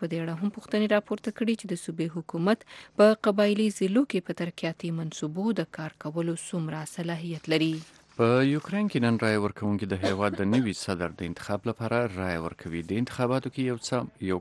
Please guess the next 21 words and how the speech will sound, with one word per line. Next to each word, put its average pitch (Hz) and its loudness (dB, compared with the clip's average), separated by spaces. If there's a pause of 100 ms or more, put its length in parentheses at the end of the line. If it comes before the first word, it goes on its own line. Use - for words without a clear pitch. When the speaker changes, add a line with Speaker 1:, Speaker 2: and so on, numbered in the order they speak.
Speaker 2:
کم 156 -4
څلوېښت 82 -4
کاندیدان 82 -4
دي 87 -6
چې - -12
پکې 98 -6
هغه 87 -4
مسخراچي 85 -4
هم 190 0
شامل 92 0
دی 78 -6
چې - -2
په 151 0
ټلویزیون 139 2 (100)
باندې 82 -2
د 107 0
مسخرو 95 -2
په 90 -2
یو 82 -2
پروګرام 85 -4
کې 92 -2